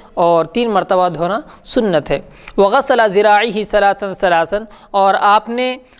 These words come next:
اپنے ہاتھوں کو، یعنی کوہنیوں تک جو ذراع ہے،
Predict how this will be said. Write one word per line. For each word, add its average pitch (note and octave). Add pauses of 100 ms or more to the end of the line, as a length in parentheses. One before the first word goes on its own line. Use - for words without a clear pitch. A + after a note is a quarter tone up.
اپنے A#3
ہاتھوں F3+
کو، F3+
یعنی F#3+
کوہنیوں G#3
تک F3+
جو D#3+
ذراع F#3+
ہے، A3